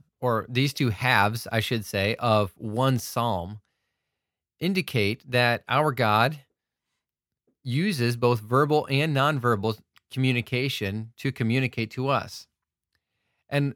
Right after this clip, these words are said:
since we are made in his image, what does that say about us? That we, as human beings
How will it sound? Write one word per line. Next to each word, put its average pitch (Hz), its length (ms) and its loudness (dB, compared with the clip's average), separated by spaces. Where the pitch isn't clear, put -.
since 147 300 -4
we 214 200 -2
are 180 100 -2
made 147 220 2
in 131 100 2
his 127 240 0
image, 131 340 -2
what 127 180 0
does 151 200 -2
that 123 280 0
say 147 380 0
about 131 340 2
us? 127 340 -2
That 135 280 0
we, 156 600 0
as 127 340 2
human 151 380 0
beings 143 720 -2